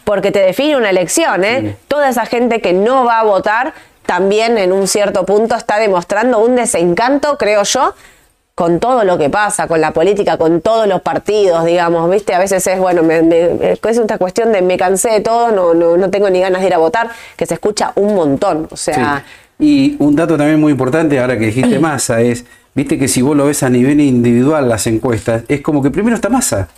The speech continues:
Speaker 1: Sí.
Speaker 2: con veinticuatro, veintiocho puntos.
Speaker 1: Es el candidato solo que más mide.
Speaker 2: Exactamente. Ahora, si lo mirás por agrupación, la cosa
Speaker 1: Sí.
Speaker 2: cambia totalmente, porque ahí sí
Speaker 1: Claro.
Speaker 2: creo que tiene, eh, Juntos por el Cambio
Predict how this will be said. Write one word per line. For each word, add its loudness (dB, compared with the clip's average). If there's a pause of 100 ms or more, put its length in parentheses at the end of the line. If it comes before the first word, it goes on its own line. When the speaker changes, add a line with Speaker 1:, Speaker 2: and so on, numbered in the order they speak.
(160)
Speaker 1:
Sí. -4
Speaker 2:
con -2
veinticuatro, -2
veintiocho -2
puntos. 0
Speaker 1:
Es -2
el -2
candidato 0
solo -2
que 0
más -2
mide. 0
Speaker 2:
Exactamente. -2
Ahora, -4
si -2
lo 0
mirás 0
por 0
agrupación, 0
la 0
cosa -2
Speaker 1:
Sí. 0
Speaker 2:
cambia 0
totalmente, 0
porque -2
ahí 0
sí -2
Speaker 1:
Claro. -2
Speaker 2:
creo 0
que 0
tiene, 0 (400)
eh, -2
Juntos -2
por -2
el -2
Cambio 0